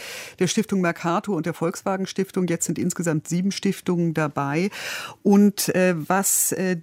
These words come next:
diese Wissenschaftler auszeichnet, das sind, äh, neun, äh, Personen, die auch wechseln, ist, äh, dass sie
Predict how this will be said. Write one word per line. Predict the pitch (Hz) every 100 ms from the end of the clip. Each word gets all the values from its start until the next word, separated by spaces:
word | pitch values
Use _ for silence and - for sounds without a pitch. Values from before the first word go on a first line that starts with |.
| -
diese | 190 196 202 170 190 180
Wissenschaftler | 175 - 226 - 190 - 175 - -
auszeichnet, | - 170 - - - 180 - - 190 202 - 226 208
das | 175 -
sind, | 185 185 175 -
äh, | - 170 165
neun, | 165 170 190 202 202
äh, | 202 180
Personen, | 175 170 160 180 208 214
die | 180 165
auch | 147 -
wechseln, | 175 - - 240 240 240 247 - - - - -
ist, | 220 233 - - -
äh, | 185 180 160
dass | 190 196 -
sie | - 190 185 185